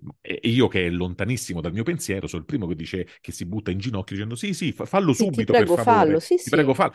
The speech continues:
Speaker 1: Perché? Perché è, è prima che mi è sta-, sono stato portato all'esasperazione, ma sono stato
Speaker 2: Certo.
Speaker 1: portato ad arte all'esasperazione.
Speaker 2: Assolutamente.
Speaker 1: In maniera tale,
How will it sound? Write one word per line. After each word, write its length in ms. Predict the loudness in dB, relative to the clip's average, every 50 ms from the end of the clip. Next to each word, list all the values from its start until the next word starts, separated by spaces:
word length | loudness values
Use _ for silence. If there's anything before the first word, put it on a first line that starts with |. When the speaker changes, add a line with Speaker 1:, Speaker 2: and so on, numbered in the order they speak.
| -6 _
Speaker 1:
Perché? 440 | -2 -2 -2 -2 -2 -2 -2 -2 -2 -4 -12 _ -6
Perché 600 | -6 -6 -6 -6 -2 0 2 2 2 0 -4 _
è, 200 | -6 -4 -4 -4 -4
è 140 | -4 -4 -4 -4 _ _
prima 500 | -2 0 0 0 0 0 0 0 0 -2
che 160 | -4 -4 -6 -6
mi 300 | -6 -6 -6 -6 -6 -6
è 140 | -6 -6
sta-, 360 | -6 -6 -8 -4 -2 -4 -4 -4 -8 -8
sono 260 | -6 -4 -4 -4 -4
stato 320 | -4 -2 -4 -4 -2 -4 -6
portato 500 | -6 -6 -8 -8 -10 -10 -10 -8 -8 -8
all'esasperazione, 1040 | -6 -4 -6 -4 -4 -6 -6 -6 -6 -6 -6 -6 -8 -8 -8 -6 -6 -6 -6 -8 -12 -14 -18 -12 -6
ma 180 | -4 -4 -4
sono 220 | -2 -2 -2 0 0
stato 240 | 0 0 0 -2 0
Speaker 2:
Certo. 20 |
Speaker 1:
portato 420 | 0 -2 -4 -2 -2 -2 0 0 -2 -4 -4
ad 240 | -6 -4 -2 0 0
arte 600 | 2 0 0 -2 -4 _ _ -6 -6 -6 -6 _ _ _ _
all'esasperazione. 1200 | -8 -6 -4 -2 -2 -2 -2 -2 -4 -6 -4 -4 -2 -2 -2 -4 -2 2 4 6 6 6 6 4 4
Speaker 2:
Assolutamente. 420 | 6 4 4 2 0 _ -4 -4
Speaker 1:
In 60 | -2
maniera 300 | -2 -2 0 2 2 2
tale, 200 | 2 2 0 -2